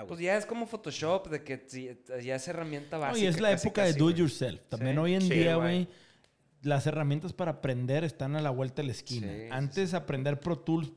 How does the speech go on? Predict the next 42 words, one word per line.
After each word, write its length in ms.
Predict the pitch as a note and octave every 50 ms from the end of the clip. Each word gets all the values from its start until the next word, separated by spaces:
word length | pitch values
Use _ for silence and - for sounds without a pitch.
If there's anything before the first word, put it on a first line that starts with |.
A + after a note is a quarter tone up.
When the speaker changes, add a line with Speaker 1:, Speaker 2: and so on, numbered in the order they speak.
| - _ _ _ _ -
Speaker 3:
para, 460 | - C#3 C3+ C3 B2+ B2+ B2+ C3 C3 -
en, 200 | D3 C3+ C3 A#2+ - -
en 140 | - C#3 B2
tu 120 | - B2+
tiempo, 440 | - - D3 C#3+ C#3 C#3 D3 F#3 F3+
pues 160 | - C3+ A2+
era, 220 | B2 B2+ D3+ E3 -
métete, 720 | D#3 C#3+ C3 - E3+ - - - A3+ A#3 A#3+ A#3+ A#3 - - _ _ _ _ _ -
date 280 | - C3 B2+ - -
un 100 | G3 G3+
deep 220 | F3 F#3+ F#3+ E3+ D#3+
dive 460 | E3 E3+ D#3+ E3 F3 F#3 F#3 F3+ F3 - - _ _ _ _ -
muy 340 | C3+ C3+ D3 E3 F3 F3 F3+
cabrón. 480 | F3+ - G#3+ G3+ E3 D3+ D3 D3+ E3 G3+
Speaker 1:
Sí, 240 | A#3 B3+ - A2 G2
güey. 200 | E2+ D#2+ E2 - _
Speaker 3:
Y 80 | - D#3+
las 180 | D3+ D3+ C#3 -
herramientas 580 | D#3 C#3+ C#3+ C#3+ C#3+ D3 D3 D#3 D3+ G#3+ G3 -
que 120 | - F#3+
había 120 | E3 D#3+
eran 220 | F3 F#3+ G3 F#3 E3
libros 340 | D#3+ E3 D#3+ F3 G#3+ G#3+ F#3+
y 60 | F3+
manuales, 580 | E3+ D3 C#3 C3+ C#3 C#3 D3 D#3+ F#3 F#3+ F3
güey. 240 | F3 F#3 G3+ G#3+ G#3+ A3
Speaker 2:
Sí. 280 | G#3+ G3+ G3+ - F#3+ - - _ _
Speaker 3:
Y, 540 | - C#3+ C#3 C#3+ C#3 C#3 C3+ C3 B2 B2+ - -
y 100 | C#3+ C#3
tenías 380 | C3+ - C#3+ C3+ C3 B2+ A#2 -
que 100 | F#3 F#3
conseguirlos, 640 | - A#3 A3 E3 D#3+ D3 C#3+ D#3 D#3 D#3 C3+ A#2
o 40 | C3
sea, 120 | - C#3+
no 180 | C#3 C#3 C#3+ D#3
estaba 320 | D3 - - F3+ F#3+ G#3
a 40 | G#3+
la 100 | A3 G3
vuelta 300 | E3 D3+ D3 D3+ D#3 -
de 80 | G3+ G3
la 40 | E3
esquina. 500 | C3+ - - C3 C3+ B2+ A#2 G2 E2